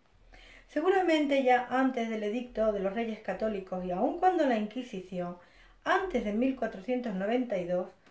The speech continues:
no perseguían a los judíos como tales, sino a los marranos. Muchísimos de ellos se habían convertido voluntariamente, sinceramente o no,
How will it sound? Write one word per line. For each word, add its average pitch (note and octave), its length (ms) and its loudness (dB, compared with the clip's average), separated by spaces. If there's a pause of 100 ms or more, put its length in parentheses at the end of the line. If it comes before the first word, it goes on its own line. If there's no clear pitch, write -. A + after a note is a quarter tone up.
(3750)
no C#4 180 4
perseguían E4 600 2
a G3 80 0
los G3 140 0
judíos A#3+ 320 0
como F#3 280 -6
tales, B3+ 420 2
sino G3 220 -2
a F#3+ 60 4
los F#3 180 2
marranos. F3 520 -2 (240)
Muchísimos F4 600 0
de C4 120 8
ellos A#3+ 260 4
se A3+ 80 -2
habían C4+ 300 2
convertido C4 580 2
voluntariamente, G3+ 1040 -2 (680)
sinceramente B3 1000 4
o G#3 100 0
no, G#3+ 320 -2